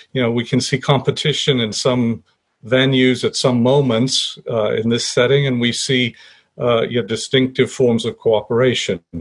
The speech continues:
playing out as well. So that's, you know, it is, it's, it's, it should be recognized. I would also s-,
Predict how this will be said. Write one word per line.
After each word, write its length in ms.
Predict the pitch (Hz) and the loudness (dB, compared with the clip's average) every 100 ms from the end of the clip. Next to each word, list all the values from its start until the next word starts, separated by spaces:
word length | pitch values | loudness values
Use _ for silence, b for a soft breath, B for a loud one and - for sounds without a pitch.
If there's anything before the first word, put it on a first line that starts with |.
| 87 _ | -12 _
playing 380 | 113 107 98 98 | 2 2 2 -2
out 200 | 92 92 | -2 -4
as 160 | 107 | 0
well. 320 | 113 95 78 | 2 2 -2
So 240 | - - 113 | -8 -4 -2
that's, 360 | 117 - - B B B | -2 -4 -8 B B B
you 100 | 131 | 4
know, 80 | 110 | 6
it 80 | |
is, 340 | 123 117 - - B B B | 6 4 0 -8 B B B
it's, 340 | - - - - | -8 -4 -4 -4
it's, 360 | 139 - - - | -2 -4 -4 -8
it 120 | - | -6
should 220 | - 139 113 | -2 0 2
be 80 | |
recognized. 680 | 110 113 - 123 107 101 101 | 4 2 2 -2 0 -2 0
I 80 | 156 | 0
would 160 | 196 | 2
also 280 | 214 214 - | 2 0 0
s-, 220 | 156 - | -2 -4